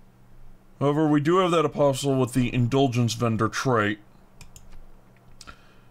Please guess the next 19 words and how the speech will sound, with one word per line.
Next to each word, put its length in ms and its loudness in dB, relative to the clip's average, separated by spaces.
And 180 2
it 80 2
would 140 2
appear 960 2
that 300 0
we 120 2
have 100 0
at 80 -2
least 240 0
one 260 2
city 380 2
down 300 0
here 320 2
that 200 0
is 480 -2
close 460 0
to 100 0
our 180 4
religion. 680 0